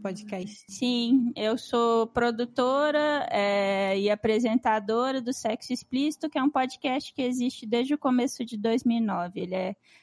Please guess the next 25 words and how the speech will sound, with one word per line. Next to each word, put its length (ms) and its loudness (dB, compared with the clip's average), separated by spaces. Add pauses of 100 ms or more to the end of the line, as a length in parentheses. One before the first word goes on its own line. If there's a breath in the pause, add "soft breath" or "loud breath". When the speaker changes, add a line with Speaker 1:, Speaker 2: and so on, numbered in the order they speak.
(140 soft breath)
Speaker 2:
pré-pandêmico. 1000 0 (120)
Speaker 1:
Dois 240 -2
mil 140 2
e 80 0
nove 320 -2
ou 60 -2
dois 180 -2
mil 140 2
e 40 -2
dezenove? 540 -4 (320)
Speaker 2:
Dois 260 2
mil 140 6
e 40 0
dezenove, 600 2
desculpa. 720 -4 (200)
Eu, 140 -4
Speaker 1:
Hum. 140 -6
Speaker 2:
eu 320 0 (140)
envelheci 680 -2
o 40 -6
Sexo 360 -4
Explícito 380 -2
tem 160 -2
dez 300 0
anos. 240 -2